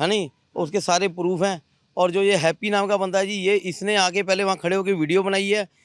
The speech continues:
वहाँ बना के जेब में रख के, जो पूरी लड़की खाना खा रही है उस वीडियो में सब कुछ, उसने इनको वीडियो सेंड की है, भी रास्ता साफ है, आप आ जाओ। वो जैसे ही गाड़ी से दस बारह बंदे उतरे हैं और वो मतलब कि अब, अब वीडियो में देखेंगे कि बंदों की सेहतें कैसी थी और वो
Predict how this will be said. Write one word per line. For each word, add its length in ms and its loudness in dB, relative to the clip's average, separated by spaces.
वहाँ 200 2
बना 260 2
के 160 2
जेब 200 2
में 140 2
रख 120 2
के, 180 0
जो 220 -8
पूरी 200 -2
लड़की 300 -4
खाना 300 -2
खा 120 -2
रही 120 -4
है 60 0
उस 80 -4
वीडियो 260 -4
में 100 -6
सब 180 -6
कुछ, 180 -8
उसने 220 -4
इनको 220 -2
वीडियो 260 -2
सेंड 300 -4
की 160 -8
है, 180 -2
भी 100 4
रास्ता 320 2
साफ 280 2
है, 160 0
आप 200 2
आ 80 4
जाओ। 200 -6
वो 100 2
जैसे 320 2
ही 60 0
गाड़ी 220 2
से 120 0
दस 140 2
बारह 220 2
बंदे 200 -2
उतरे 260 -2
हैं 160 -2
और 200 4
वो 140 4
मतलब 300 0
कि 80 2
अब, 140 2
अब 180 0
वीडियो 180 2
में 100 0
देखेंगे 360 0
कि 60 0
बंदों 260 -2
की 100 -6
सेहतें 360 -4
कैसी 220 0
थी 160 -8
और 100 2
वो 60 0